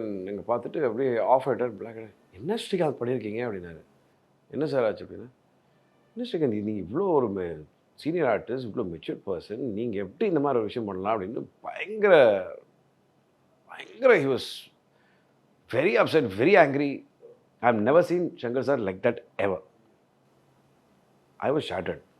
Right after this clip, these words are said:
என்னடா அது, எனக்கு அப்படியே கண்ணெல்லாம் தண்ணி வந்துச்சு. "என்னடா அது, நம்மளை பார்த்து இப்படிலாம் சொல்லிட்டாங்களே" அப்படின்னு சொல்லிட்டு. அவர் சொன்னார், "ஒரு டிசிப்ளின் ஆர்டிஸ்ட், நீ, I never expected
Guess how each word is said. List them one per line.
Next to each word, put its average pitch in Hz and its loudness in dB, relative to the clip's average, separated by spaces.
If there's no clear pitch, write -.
என்னடா 139 4
அது, 98 -2
எனக்கு 120 -2
அப்படியே 117 0
கண்ணெல்லாம் 131 0
தண்ணி 101 -4
வந்துச்சு. 92 -6
"என்னடா 107 -4
அது, 101 -6
நம்மளை 110 0
பார்த்து 135 2
இப்படிலாம் 113 -2
சொல்லிட்டாங்களே" 98 0
அப்படின்னு 73 -12
சொல்லிட்டு. - -20
அவர் - -16
சொன்னார், 147 -2
"ஒரு 98 0
டிசிப்ளின் 123 -2
ஆர்டிஸ்ட், 87 -6
நீ, 95 -8
I 98 -2
never 107 4
expected 120 -6